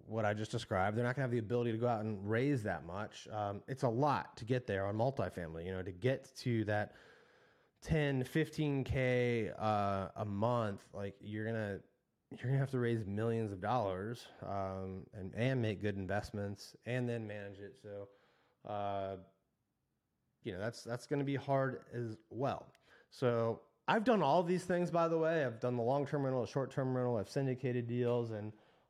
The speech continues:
um, you know, after, after going through it myself and, um, you know, trying all different things. And, and by the way, having a, having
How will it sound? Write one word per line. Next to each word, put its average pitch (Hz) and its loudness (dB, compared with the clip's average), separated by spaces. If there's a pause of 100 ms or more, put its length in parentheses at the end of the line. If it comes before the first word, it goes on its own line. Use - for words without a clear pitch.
um, 107 -2 (400)
you 110 -4
know, 101 -2
after, 113 -4
after 151 0
going 160 2
through 190 2
it 156 4
myself 139 0
and, 104 -4
um, 98 -2 (840)
you 107 -10
know, 90 -12 (180)
trying 127 -2
all 160 4
different 147 0
things. 127 0
And, 98 -8 (560)
and 113 -2
by 123 6
the 127 2
way, 131 4
having 151 2
a, 151 4 (120)
having 156 0